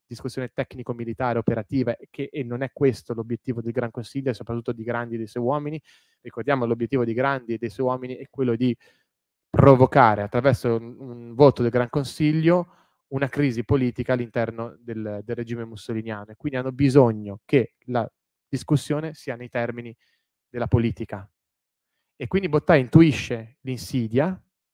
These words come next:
e, e ribalta la questione e parla di politica della ragione, quindi de-,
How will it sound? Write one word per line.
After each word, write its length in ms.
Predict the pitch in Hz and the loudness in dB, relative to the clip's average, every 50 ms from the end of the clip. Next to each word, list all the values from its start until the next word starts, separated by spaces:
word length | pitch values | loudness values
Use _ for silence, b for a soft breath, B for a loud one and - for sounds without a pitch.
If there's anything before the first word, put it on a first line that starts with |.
| _ _ _ _ _ _ _ _ _ _ _ _ _ | _ _ _ _ _ _ _ _ _ _ _ _ _
e, 680 | _ 175 165 165 170 165 156 151 151 147 143 - - _ | _ 0 2 2 4 4 6 6 6 6 6 4 2 _
e 140 | 185 170 160 | 6 8 8
ribalta 640 | 165 185 135 123 104 107 113 113 - - 120 120 | 8 6 4 4 2 2 0 -2 -4 -4 -4 -4
la 100 | 117 107 | -4 -4
questione 480 | - 147 147 - - 117 107 120 147 - | -2 -2 -2 -2 -2 -8 -8 -8 -8 -6
e 100 | - - | -6 -4
parla 340 | - - 107 107 120 120 | -4 -4 -4 -4 -4 -4
di 160 | 127 135 117 113 | -4 -4 -8 -12
politica 720 | - - 123 113 101 95 - - 120 - 120 113 120 - _ | -4 -4 -4 -4 -4 -10 -12 -14 -12 -12 -12 -14 -14 -18 _
della 220 | 131 127 123 127 | -10 -6 -6 -4
ragione, 360 | 123 120 117 117 117 117 117 | -6 -6 -4 -4 -6 -6 -6
quindi 320 | 113 - 123 117 113 110 - | -8 -10 -10 -10 -12 -14 -12
de-, 160 | 123 135 - | -12 -12 -12